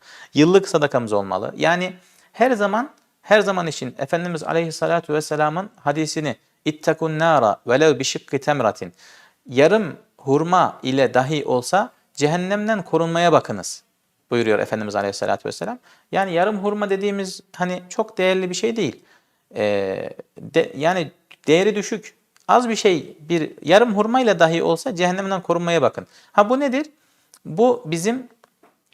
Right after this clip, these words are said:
günlük, e, yaşantımızda karşılaşabileceğimiz sıkıntılardan kurtulmak için, sıtı-, sıkıntıların kalkanı olabilmesi için sadakayla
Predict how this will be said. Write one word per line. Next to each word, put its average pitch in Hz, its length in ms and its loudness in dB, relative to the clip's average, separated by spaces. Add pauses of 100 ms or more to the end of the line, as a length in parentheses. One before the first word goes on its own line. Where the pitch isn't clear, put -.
(260)
günlük, 160 560 -4 (140)
e, 120 80 -4
yaşantımızda 131 1080 0 (240)
karşılaşabileceğimiz 151 1080 0
sıkıntılardan 151 920 0 (100)
kurtulmak 165 520 -2
için, 117 280 -8 (360)
sıtı-, 147 360 -6
sıkıntıların 160 920 0 (200)
kalkanı 139 440 0
olabilmesi 139 560 0
için 240 340 -8
sadakayla 190 680 2